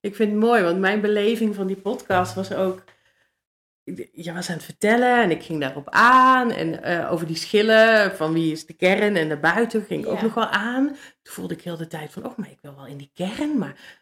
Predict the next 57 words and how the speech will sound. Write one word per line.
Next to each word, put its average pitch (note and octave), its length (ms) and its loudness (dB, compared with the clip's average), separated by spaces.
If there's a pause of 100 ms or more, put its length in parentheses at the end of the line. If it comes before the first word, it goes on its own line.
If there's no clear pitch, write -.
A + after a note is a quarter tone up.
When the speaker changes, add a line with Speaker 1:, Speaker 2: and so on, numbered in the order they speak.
(100)
Speaker 1:
waar E3 120 -18
kom E3+ 200 -10
ik D#3+ 120 -12
dan D3+ 200 -10
doen? B3 240 2
Ik D4 120 2
weet D#3+ 140 -2
niet D#3+ 120 -2
wat D#3+ 140 -6
ik E3 80 -14
kom D3 260 -6
doen." B3+ 320 4
Dat - 160 0
is, F#3 140 -4
Speaker 2:
Ja. - 80 -4 (100)
Speaker 1:
ik, F#3 60 -10
ik - 220 -6
kan F#3+ 180 0
het F#3 120 -2
niet F#3 220 -2
verwoorden F#3 540 0
wat C4 160 0
ik - 80 -6
kom C4 140 0
Speaker 2:
Hmm. B3 80 -2
Speaker 1:
doen. E4 240 0
Ik, - 360 -6
ik - 100 -14
kan E3+ 180 -2
me E3+ 80 -2
ner-, E3 280 -4
ik - 120 -14
wil F3+ 180 -2
me F3+ 80 0
nergens E3+ 300 -4
aan D#3+ 180 -6
committen, D#3 640 -6
voelde - 360 -6
ik - 60 -10
Speaker 2:
Ja. - 200 -4
Speaker 1:
ook. - 300 -2 (200)
Speaker 2:
Hmm. G#3 220 -10
Speaker 1:
Van F3+ 360 -4 (140)
echt - 340 -8
zeggen E3+ 220 -2
van, E3+ 100 -4
"Nou, F#3 260 2
ik - 120 -12
ga - 160 -4
de E3 140 -8
komende E3+ 420 -2
jaar F3 360 2
dit F3+ 220 -2
doen G#3+ 300 2
in F3 160 0
die G#3 180 -2
rol." A3+ 560 0